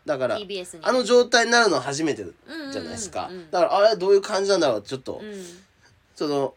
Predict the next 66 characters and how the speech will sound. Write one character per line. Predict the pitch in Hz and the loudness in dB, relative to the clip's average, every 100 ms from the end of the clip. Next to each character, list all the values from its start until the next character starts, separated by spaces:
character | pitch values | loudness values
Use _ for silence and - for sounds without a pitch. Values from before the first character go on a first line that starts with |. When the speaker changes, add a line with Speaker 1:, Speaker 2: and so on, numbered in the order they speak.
| - | 0
Speaker 1:
わ | 180 | 4
か | 202 | 6
ん | 185 | 4
な | 131 | 0
か | |
っ | 95 | -6
た | 95 | -8
ん | |
で | 95 | -8
す | - | -8
け | 117 | -4
ど、 | 143 135 | -4 -4
Speaker 2:
う | - | -6
ん。 | 180 165 | -18 -8
Speaker 1:
や | 170 | -6
っ | |
ぱ | 127 | -4
ス | 120 | -2
ト | 185 | 2
レ | 190 | 2
ッ | 185 | 2
チ | 147 | -2
ー | 113 | -4
ズ | |
さ | 101 85 | -4 -8
ん、 | 98 | -10
や | |
っ-、 | - _ _ | -10 _ _
と | - | -14
か、 | - - | -12 -14
Speaker 2:
う | - | -16
ん。 | 185 170 _ - | -18 -20 _ 2
Speaker 1:
慣 | 196 240 | 6 6
れ | |
て | 185 131 | 4 -2
る | 98 | -8
か | 76 | -10
ら、 | 67 - | -12 -14
Speaker 2:
う | |
ん。 | 180 160 | -18 -16
Speaker 1:
も | 104 90 69 - _ _ _ _ - | -12 -10 -12 -18 _ _ _ _ -10
う、 | |
な | 113 | -8
ん | 98 | -6
か | |
も | 101 90 - | -8 -10 -12
う | |
始 | 135 135 | -10 -4
ま | 180 131 | -4 -4
っ | _ _ _ _ _ _ - - - | _ _ _ _ _ _ -20 -18 -8
た | 131 | -2
瞬 | 202 240 | 0 0
間 | 240 208 | 0 2
か | |
ら | 202 | 2
も | 117 | 0
う | |
バ | 104 | -2
ン | 135 | -4
バ | 127 90 | -6 -10
ン | - | -12
外 | - 123 107 | -10 -8 -8
か | 90 | -12
ら | |
突 | - | -14
っ | - | -16